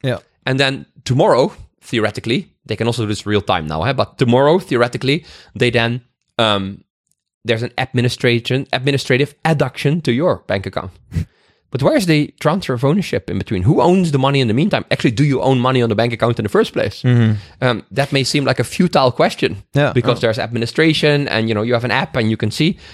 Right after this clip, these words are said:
Speaker 2: But what if the bank goes bankrupt in between? You know, this is
Speaker 1: Mm.
Speaker 2: a typical question a property lawyer asks. We say this, the, the bankruptcy or insolvency is the, what we say, the lakmus test. Uh, it's how you test if a,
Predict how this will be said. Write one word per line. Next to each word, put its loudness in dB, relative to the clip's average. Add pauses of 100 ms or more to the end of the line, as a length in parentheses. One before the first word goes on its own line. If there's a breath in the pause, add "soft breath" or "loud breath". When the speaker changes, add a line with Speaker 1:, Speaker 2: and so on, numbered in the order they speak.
(280 loud breath)
Speaker 2:
But 2
what 2
if -4
the 0
bank 0
goes 2
bankrupt -4
in -8
between? -10 (1120)
You -6
know, -4
this 0
is 0
Speaker 1:
Mm. 0
Speaker 2:
a -2
typical 2
question 0
a -2
property -2
lawyer 2 (100)
asks. -4
We 2
say 2
this, 0
the, 2 (300 loud breath)
the 2
bankruptcy 0
or 4
insolvency 0
is 0
the, 0
what -4
we 0
say, 0
the 0
lakmus 0
test. -4 (480 loud breath)
Uh, -2
it's -2
how 0
you 2
test -2
if 0
a, 0